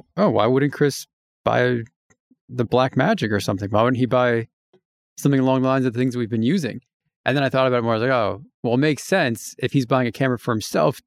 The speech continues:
to either not do his own thing, but kind of, like, have s-, a multi-tool of a camera." You know, we have, like, specialty cameras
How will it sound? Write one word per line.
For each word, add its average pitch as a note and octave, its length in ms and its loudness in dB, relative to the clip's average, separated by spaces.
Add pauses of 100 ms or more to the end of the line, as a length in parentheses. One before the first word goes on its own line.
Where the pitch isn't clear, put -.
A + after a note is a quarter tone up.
(220)
to A#2 500 0 (600)
either C3+ 220 2
not C#3 240 -2
do D3+ 140 0
his C#3 140 0
own C3 220 0
thing, E3 320 0
but B2 140 0
kind C#3 240 0
of, A#2+ 140 -2
like, A2+ 220 0
have B2 220 -2
s-, - 120 -14 (100)
a D3 80 0
multi-tool A#2 800 0 (340)
of A2+ 120 0
a A2+ 60 2
camera." A#2 540 0 (1080)
You B2 100 2
know, G#2 340 0 (340)
we C3+ 280 0
have, C#3 340 0
like, A2+ 160 0
specialty A#2 480 -4
cameras - 560 -8